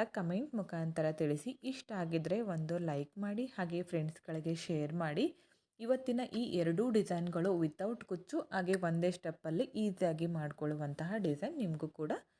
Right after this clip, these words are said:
ಇಷ್ಟ ಆಯ್ತು ಅನ್ಕೋತೀನಿ. ಇಷ್ಟ ಆಗಿದ್ರೆ ನಿಮ್ಮ ಸೀರೆಗೆ ಒಂದ್ಸರಿ ಟ್ರೈ ಮಾಡಿ, ಹೇಗೆ ಬಂತು ಅಂತ ನನಗೆ ಕಾಮೆಂಟ್ ಮುಖಾಂತರ ತಿಳಿಸಿ.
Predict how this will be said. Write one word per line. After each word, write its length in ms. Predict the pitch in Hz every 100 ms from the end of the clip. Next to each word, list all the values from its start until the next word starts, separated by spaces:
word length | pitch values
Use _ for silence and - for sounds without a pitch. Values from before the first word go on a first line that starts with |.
| _ _ -
ಇಷ್ಟ 260 | 247 - 247
ಆಯ್ತು 260 | 180 143 143
ಅನ್ಕೋತೀನಿ. 580 | 143 143 143 - 147 330 - _ _ _ _ _ _ _
ಇಷ್ಟ 240 | 277 269 -
ಆಗಿದ್ರೆ 380 | 196 170 175 247
ನಿಮ್ಮ 220 | 277 220 196
ಸೀರೆಗೆ 440 | 196 170 160 165
ಒಂದ್ಸರಿ 460 | 160 147 151 151 151
ಟ್ರೈ 260 | - 156 185
ಮಾಡಿ, 320 | 233 220 262
ಹೇಗೆ 320 | 220 180 180 185
ಬಂತು 320 | 196 165 160
ಅಂತ 240 | 147 147 151
ನನಗೆ 320 | 151 143 143
ಕಾಮೆಂಟ್ 460 | - 214 151 151 185
ಮುಖಾಂತರ 480 | 202 165 156 147 143 143
ತಿಳಿಸಿ. 440 | 143 135 131